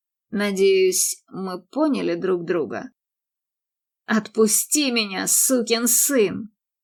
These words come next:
Мэтт отшвырнул его и пошёл к выходу. Бэнкрофт в мгновение ока успел оправиться и прийти в себя. «Обедаем в три часа», рявкнул он.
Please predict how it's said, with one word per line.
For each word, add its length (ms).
Мэтт 600
отшвырнул 800
его 580
и 100
пошёл 480
к 120
выходу. 600
Бэнкрофт 840
в 60
мгновение 800
ока 560
успел 680
оправиться 920
и 120
прийти 420
в 60
себя. 440
«Обедаем 920
в 140
три 280
часа», 600
рявкнул 600
он. 300